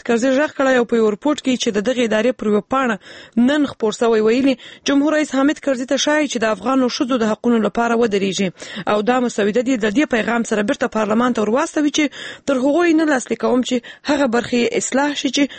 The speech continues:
د ښځو په وړاندې د خشونت د منع د قانون او د نړیوالو قوانینو په وړاندې د افغانستان له مسؤلیتونو سره اړخ نه لګوي. په افغانستان کې د دغې ادارې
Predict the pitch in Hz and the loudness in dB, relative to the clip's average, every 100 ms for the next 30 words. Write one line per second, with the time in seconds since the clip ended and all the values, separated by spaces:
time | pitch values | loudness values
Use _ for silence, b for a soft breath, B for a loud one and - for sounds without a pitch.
0 | B - 202 311 262 - 208 226 247 208 | B -4 -2 0 -2 0 0 2 0 -2
1 | - 185 226 277 208 202 254 311 302 B | -6 -2 0 0 0 0 2 0 -2 B
2 | B - 196 190 - 208 220 240 - 220 | B -2 0 -2 -2 0 2 2 0 0
3 | 208 220 220 240 285 294 285 - 220 240 | 0 0 2 2 2 0 0 0 2 4
4 | 320 269 208 196 196 202 214 B B 226 | 2 2 0 0 0 0 -2 B B -2
5 | 196 208 202 202 - 294 226 185 180 170 | 0 0 -2 -2 -2 0 0 -2 -4 -2
6 | 196 247 247 185 214 240 b b - 220 | -2 2 0 2 0 -2 b b -6 -4
7 | 185 190 170 170 170 175 B B - 220 | -4 -2 0 0 0 -2 B B -4 -2
8 | 196 208 196 233 220 214 196 208 208 202 | 0 -2 -2 -2 -2 0 -2 0 0 0
9 | 202 | 0